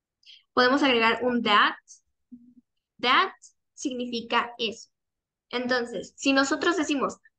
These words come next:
"I do not eat that", decimos, "Yo no como eso". I don't eat that. Yo no como eso. Por ejemplo,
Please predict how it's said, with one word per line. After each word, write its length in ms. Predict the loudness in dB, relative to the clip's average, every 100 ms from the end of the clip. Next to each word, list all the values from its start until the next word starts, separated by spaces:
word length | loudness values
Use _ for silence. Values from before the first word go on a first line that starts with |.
| 0
"I 240 | 2 2
do 180 | 2 2
not 220 | 4 2 0
eat 220 | -2 -2
that", 280 | -4 -6 -8 -14 -20 _ _ _ _ _
decimos, 420 | 0 2 0 -4
"Yo 160 | -2 2
no 120 | 2 2
como 280 | 2 2
eso". 380 | 0 -2 -6 -12 _ _ _ _ _ _ _ 0
I 180 | 0
don't 200 | 0 -2 -4
eat 200 | -4 -4
that. 260 | -4 -4 -6 -20 _ _
Yo 140 | 2 4
no 120 | 4
como 280 | 2 2 2
eso. 240 | 0 -4 -16 _ _ -20 -20 2
Por 140 | 2
ejemplo, 360 | 2 -2 -6